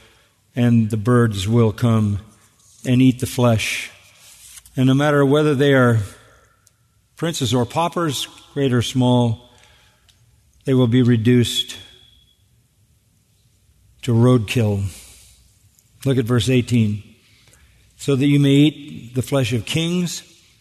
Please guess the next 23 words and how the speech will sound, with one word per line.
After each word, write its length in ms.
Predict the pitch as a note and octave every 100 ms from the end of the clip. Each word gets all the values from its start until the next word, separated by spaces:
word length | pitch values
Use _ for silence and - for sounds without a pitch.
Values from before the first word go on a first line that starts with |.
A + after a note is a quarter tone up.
| _ _ _ _ _
the 80 | B2+
flesh 300 | - C3+ A2
of 120 | A#2
commanders, 800 | - C3 D3+ D#3+ E3+ D#3 - -
the 80 | A#2
flesh 320 | - C3+ B2+
of 80 | A2+
mighty 360 | B2 C#3 C3
men, 520 | B2+ C#3 D3+ D#3+ D3+ C3
the 80 |
flesh 320 | A#2+ C#3 B2+ -
of 200 | G#2 F#2+ F2 -
horses, 640 | _ D3 C#3 D#3+ D3+ - - - _
those 240 | D3 D3
who 80 | D3
sit 200 | - E3
on 200 | D#3+ E3
them, 480 | E3+ F3 E3+ D#3+ A#2+
the 80 | C3
flesh 340 | - D3 -
of 100 | C3
all 220 | B2+ C#3
men, 480 | D3+ D#3 E3 D#3+ D3